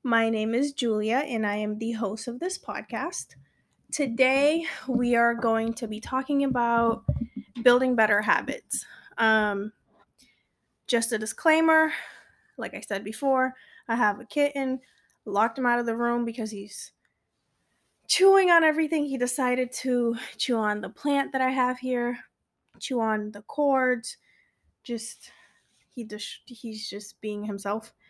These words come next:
Um, so he, if you hear, like, crying, it's him. I'm trying to stay strong and not let him in here because I know he's gonna, like,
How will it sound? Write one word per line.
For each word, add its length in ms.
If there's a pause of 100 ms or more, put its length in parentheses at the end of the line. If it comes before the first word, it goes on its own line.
(460)
Um, 400
so 160
he, 440
if 260
you 80
hear, 240
like, 480 (640)
crying, 720
it's 180
him. 260 (360)
I'm 60 (220)
trying 220
to 60
stay 240
strong 240
and 100
not 160
let 100
him 120
in 120
here 200
because 240
I 100
know 220
he's 160
gonna, 240
like, 300